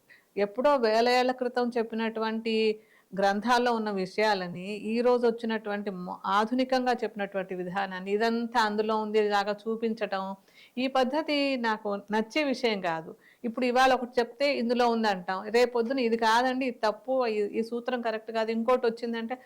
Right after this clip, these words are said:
"ఆ, అది కూడా ఉంది" అని చెప్తూ ఉంటే మనం అది సరైన పద్ధతి కాదు.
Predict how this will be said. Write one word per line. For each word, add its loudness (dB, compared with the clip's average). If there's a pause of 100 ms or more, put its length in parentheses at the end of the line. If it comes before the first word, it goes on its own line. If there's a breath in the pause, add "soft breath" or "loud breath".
(160 soft breath)
"ఆ, 4
అది 4
కూడా 4
ఉంది" 0
అని 2
చెప్తూ -2
ఉంటే -2
మనం -2
అది -2
సరైన 2
పద్ధతి -2
కాదు. -6